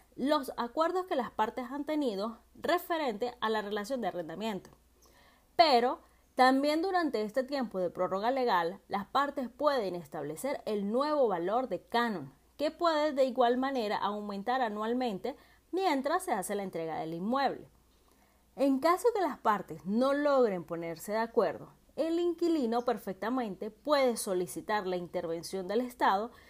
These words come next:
para hacer la regulación del canon de arrendamiento. Recordemos, esto aplica es para los casos en los cuales ya hay vencimiento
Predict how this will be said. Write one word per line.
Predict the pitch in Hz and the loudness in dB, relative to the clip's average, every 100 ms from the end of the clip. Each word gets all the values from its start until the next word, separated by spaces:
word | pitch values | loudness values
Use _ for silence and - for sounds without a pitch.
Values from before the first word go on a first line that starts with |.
| - - _ 415 | -20 -20 _ 6
para | 294 330 - | 6 6 4
hacer | 214 208 - 233 - | 4 4 4 0 0
la | 214 240 226 | 0 4 4
regulación | 226 220 208 185 196 214 190 180 175 - - 285 381 466 339 - | 2 -2 -2 -2 -2 0 0 0 -2 -6 -2 0 0 0 -6 -12
del | 185 196 202 190 | -4 0 2 2
canon | 262 330 403 381 | 4 4 2 -2
de | 269 | -2
arrendamiento. | 190 175 160 147 170 170 - - _ _ _ _ _ _ - | -2 -4 -10 -10 -10 -10 -14 -20 _ _ _ _ _ _ -4
Recordemos, | 208 220 220 233 247 170 156 - - | 0 2 4 6 4 2 -8 -12 0
esto | 233 269 262 339 | 2 2 0 2
aplica | 320 330 302 254 240 247 - | 2 4 2 2 -2 -2 0
es | 247 220 226 - _ _ _ - | 2 2 0 -8 _ _ _ 0
para | 233 226 | 4 6
los | 226 226 - | 4 2 2
casos | 330 359 370 359 | 4 4 2 0
en | 262 | 2
los | 214 | 2
cuales | - 247 262 311 302 - | 4 4 4 0 -6 -14
ya | 175 175 208 | -8 0 4
hay | 226 254 | 4 2
vencimiento | 202 196 180 180 175 202 277 320 311 349 | 0 -2 -2 -6 -4 -2 0 -2 -2 -4